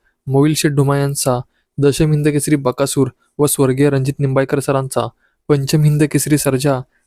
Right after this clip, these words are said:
नक्की कोणत्या गटाला पाहिले व गट पास झाले की नाही ते. तर मित्रांनो, आजच्या या मौजे आटपाडी मैदानामध्ये आपल्या सर्वांचा लाडका मोहिल शेठ ढुमा यांचा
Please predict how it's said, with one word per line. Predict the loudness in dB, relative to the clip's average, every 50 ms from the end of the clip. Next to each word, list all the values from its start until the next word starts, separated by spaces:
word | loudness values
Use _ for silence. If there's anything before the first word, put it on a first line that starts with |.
| _ -4
नक्की | -2 -2 0 0 -2
कोणत्या | -2 0 -2 -2 0 0 0
गटाला | 0 0 0 -2 -2
पाहिले | 0 0 0 0 2 0 0 -2 -4 -6 -4
व | -2
गट | 0 0 0 -2 _ -4
पास | -4 -4 -2
झाले | 0 0 0 0 -2
की | -2 -2 -2
नाही | 0 0 0
ते. | -2 -4 -12 -14 -14 _ -20 -20 -20 _ -20 _ -4
तर | -2 -2
मित्रांनो, | -2 -2 -2 -2 -2 -2 -2 -2 -4 -6 _ _ _ _ _ _ _ -6
आजच्या | -6 -4 -2 0 0
या | 0
मौजे | 2 2 2 2 2 2
आटपाडी | -2 -2 -2 -2 -2 0
मैदानामध्ये | 0 0 0 0 0 -2 -2 -2 -4 -4 -2 -2 -2 -2 -2 _ _ _ _ _ -6
आपल्या | -6 -4 0 0 0 0
सर्वांचा | 0 -2 -2 -2 -2 -2 0
लाडका | 0 0 -2 -2 -4 -4 -6 -6 -6
मोहिल | -8 -2 0 2 2 2 0
शेठ | -2 -4 -4
ढुमा | -4 -2 -2 -2 -2
यांचा | -2 -2 -4 -6 -8 -6 -4 -4 -4 -4